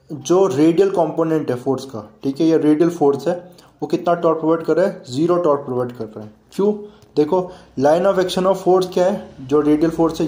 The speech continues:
ये रहा line of action of force। ठीक है, और इस point से वो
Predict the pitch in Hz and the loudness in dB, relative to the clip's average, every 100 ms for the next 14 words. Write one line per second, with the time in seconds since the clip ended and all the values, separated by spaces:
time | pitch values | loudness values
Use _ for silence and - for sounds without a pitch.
0 | 135 151 165 156 147 151 143 143 151 147 | 2 2 0 -2 -2 0 -2 0 -2 -4
1 | 147 151 - - - - 156 - 165 - | -6 -8 -10 -20 -20 -10 -6 0 -2 -2
2 | - - 147 - 185 - - 180 180 175 | -14 -4 -2 2 2 2 -2 0 0 0
3 | 196 202 - - 151 | 0 0 -4 -8 -8